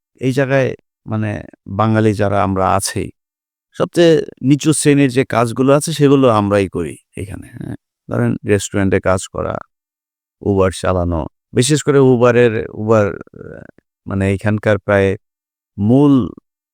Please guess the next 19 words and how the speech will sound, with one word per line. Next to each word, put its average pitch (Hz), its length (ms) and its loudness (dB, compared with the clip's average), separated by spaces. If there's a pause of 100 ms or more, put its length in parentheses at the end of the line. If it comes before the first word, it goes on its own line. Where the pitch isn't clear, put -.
(760)
নিউ 117 220 4
ইয়র্কের 117 300 0
যে 110 160 -2 (460)
Uber-এর 104 440 0
যারা 95 280 -2 (240)
গাড়ি 92 240 -2
চালক 85 340 -4
আছে 98 220 -4
তার 113 180 0
মধ্যে 120 280 0 (840)
পঞ্চাশ 143 420 2
পার্সেন্ট 131 440 -2
কিন্তু 120 260 0 (260)
বাংলাদেশি, 92 600 -4 (380)
more 143 220 2
than 127 200 2
পঞ্চাশ 98 340 -4
পার্সেন্ট। - 460 -12 (1800)
তো 92 100 0